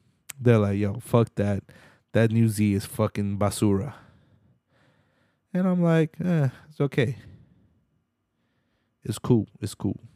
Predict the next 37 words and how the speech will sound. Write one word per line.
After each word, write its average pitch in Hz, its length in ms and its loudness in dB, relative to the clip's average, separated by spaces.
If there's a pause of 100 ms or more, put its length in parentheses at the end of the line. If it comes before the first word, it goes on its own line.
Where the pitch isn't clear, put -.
(1400)
Yeah, 180 180 2
man, 139 220 4
I 143 40 2
think 160 180 0
I'm 160 60 0
about 151 140 4
to 131 100 0
call 135 260 4
it, 120 60 4
man. 117 420 2 (160)
About 117 200 0
to 107 60 2
call 110 320 2
it, 104 140 2
uh, 104 280 0 (1400)
a 98 100 0
dizzy 101 560 2
up 98 140 -2
in 95 160 0
here. 101 320 2
Let's 107 140 0
see 104 180 0
if 98 100 0
anybody 107 580 2
taps 101 360 -2
in. 107 340 0
Twelve 101 260 -2
thirty. 104 420 0 (1040)
Damn, 101 220 -2
I 104 40 0
should 104 200 -4
just 98 160 -4
fucking - 300 -6
call - 240 -2
it 50 60 -6
right 50 140 -6
now. - 240 -6